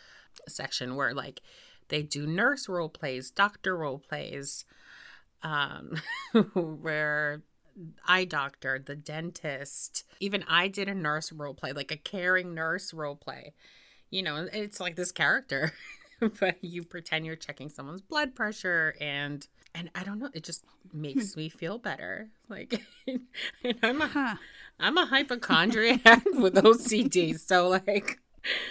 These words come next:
Speaker 1: um, I don't know, it makes me feel, uh, I don't know, it's just relaxing. It's like <laughs> hospital sounds, hospital stuff just relaxes me. There's also a, um, a genre where people do unintelligible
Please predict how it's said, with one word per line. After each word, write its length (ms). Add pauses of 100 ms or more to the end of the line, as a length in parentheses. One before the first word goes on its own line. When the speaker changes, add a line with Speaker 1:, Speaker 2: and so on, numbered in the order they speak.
(360)
Speaker 1:
um, 480 (220)
I 100
don't 160
know, 120
it 140
makes 460
me 160
feel, 540 (560)
uh, 180 (160)
I 120
don't 120
know, 120
it's 140
just 160
relaxing. 600
It's 100
like 160 (560)
<laughs> 920
hospital 500
sounds, 400
hospital 760 (360)
stuff 420
just 200 (140)
relaxes 520
me. 280 (280)
There's 260
also 560
a, 340
um, 580 (400)
a 80
genre 420
where 240
people 340
do 280
unintelligible 1120